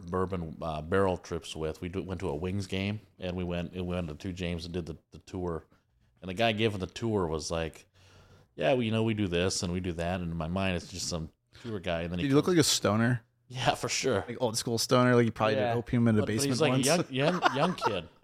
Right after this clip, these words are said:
Speaker 2: <laughs> Oh. Well,
Speaker 1: Younger
Speaker 2: well, I
Speaker 1: guy.
Speaker 2: mean, uh, I
Speaker 1: I
Speaker 2: mean,
Speaker 1: mean, thirty-five, give or take.
Speaker 2: Oh, okay. So probably, probably, we probably think of the
Speaker 1: Young,
Speaker 2: same guy,
Speaker 1: young
Speaker 2: yeah.
Speaker 1: for me.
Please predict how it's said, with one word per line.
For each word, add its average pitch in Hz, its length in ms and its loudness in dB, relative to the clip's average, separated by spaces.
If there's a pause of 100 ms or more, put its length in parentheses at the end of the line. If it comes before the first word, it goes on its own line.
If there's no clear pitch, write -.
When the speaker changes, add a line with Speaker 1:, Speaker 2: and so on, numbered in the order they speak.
Speaker 2:
<laughs> - 220 -12
Oh. 135 260 6 (280)
Well, 214 200 2
Speaker 1:
Younger 135 260 0
Speaker 2:
well, 143 80 0
I 120 40 -2
Speaker 1:
guy. 117 60 0
Speaker 2:
mean, 98 280 -4 (360)
uh, 175 320 -6
I 156 60 -6
Speaker 1:
I 156 40 -2
Speaker 2:
mean, 147 180 0
Speaker 1:
mean, 110 200 -4 (840)
thirty-five, 87 840 -4 (200)
give 90 160 -4
or 90 40 -4
take. 95 100 -2
Speaker 2:
Oh, 170 200 8
okay. 113 240 2
So 107 160 0
probably, 98 400 0
probably, 123 380 6
we 107 60 2
probably 110 240 4
think 98 140 0
of 87 80 -4
the 110 60 -2
Speaker 1:
Young, 120 200 4
Speaker 2:
same 120 60 -4
guy, 110 180 -2
Speaker 1:
young 113 160 2
Speaker 2:
yeah. 95 180 -4
Speaker 1:
for 104 80 -4
me. 98 360 -4